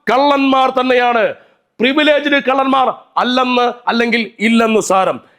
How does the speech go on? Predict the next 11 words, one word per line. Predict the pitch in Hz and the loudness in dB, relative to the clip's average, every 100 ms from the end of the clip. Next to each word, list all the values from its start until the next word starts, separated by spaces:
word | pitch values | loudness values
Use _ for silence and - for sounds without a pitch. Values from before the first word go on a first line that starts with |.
| _ | _
കള്ളൻ | 170 226 240 226 | -4 0 0 0
ബസ്സിൽ | 226 - 285 | -2 -2 -2
സഞ്ചരിച്ചാലും | 262 254 262 - 247 285 330 - _ | -2 -2 -2 0 0 0 -2 -12 _
ബി | 131 | -4
എം | 247 294 302 | 0 2 2
ഡബ്ല്യുവിൽ | 294 294 285 294 | 0 0 0 0
സഞ്ചരിച്ചാലും | 240 262 285 226 269 254 202 - _ - | 0 -2 -2 0 0 0 -2 -10 _ -4
കള്ളൻ | 185 226 254 247 | 0 2 2 0
കള്ളൻ | - 240 269 269 | -2 0 0 0
തന്നെയാണ് | 262 262 254 247 | 0 2 2 0
സഖാവേ. | 247 220 233 226 | -2 0 0 0